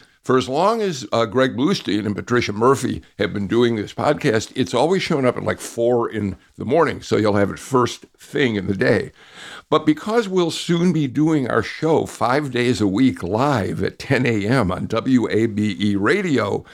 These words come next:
we want to start adjusting to the schedule that we'll have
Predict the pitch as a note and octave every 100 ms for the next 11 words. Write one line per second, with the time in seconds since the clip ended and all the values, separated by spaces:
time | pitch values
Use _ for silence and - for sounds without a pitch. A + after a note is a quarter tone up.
0 | - - - - C#3+ G3+ G3 E3+ D#3 -
1 | C3 B2+ - _ _ - B2 F#3+ - -
2 | - A#2+ A#2 - _ - F#2 F#2+ - B2+
3 | B2+ A2 G2+ F2 F#2 D#2 F#2+ E2+ G#2 G#2+
4 | G2 -